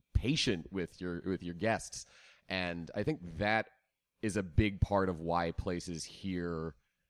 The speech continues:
can attract and retain a loyal following, even if the concept is kinda wonky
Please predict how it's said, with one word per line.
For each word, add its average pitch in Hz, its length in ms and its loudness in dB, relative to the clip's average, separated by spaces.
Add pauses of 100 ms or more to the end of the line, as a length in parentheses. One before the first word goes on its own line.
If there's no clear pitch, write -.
(260)
can 98 180 0
attract 92 680 0
and 85 200 -6
retain 85 800 -6 (540)
a 92 60 0
loyal 92 460 4
following, 135 560 6
even 151 240 8
if 117 100 6
the 101 100 0
concept 95 540 2
is 87 100 -4
kinda 92 260 -2
wonky 87 800 -2